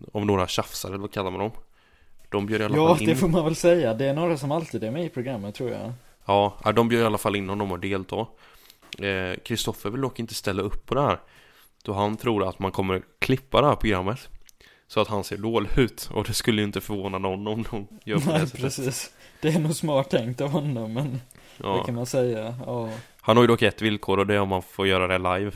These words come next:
Speaker 1: Men, eh, ja, nej, jag, jag kan ju <laughs> lite förstå vad han snackar om där faktiskt.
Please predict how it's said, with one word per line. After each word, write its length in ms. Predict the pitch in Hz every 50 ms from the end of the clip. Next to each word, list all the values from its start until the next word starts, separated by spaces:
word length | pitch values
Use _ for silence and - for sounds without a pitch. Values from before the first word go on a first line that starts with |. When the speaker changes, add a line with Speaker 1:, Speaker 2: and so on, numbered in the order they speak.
| - - - _ _ _ _ - _ -
Speaker 1:
Men, 320 | 101 98 98 98 95 92
eh, 180 | - - - 110 107 _ _ _ _ _ _ _ _ _ _ _ _ _ _ _ _ _ -
ja, 220 | - 101 98 - - _ -
nej, 140 | 101 101 104
jag, 260 | 101 98 95 98 98
jag 480 | 98 95 95 95 95 95 92 92 92 92 92 - _ -
kan 140 | - - 98
ju 60 | 92
<laughs> 40 | 92
lite 300 | 95 - - - - -
förstå 300 | - - - - - 101 98 95 - -
vad 120 | 110 101
han 100 | - 107
snackar 420 | - - - 98 90 - - 90 87
om 100 | 90 92
där 160 | 92 87 87
faktiskt. 440 | 87 - 92 90 95 87 - - -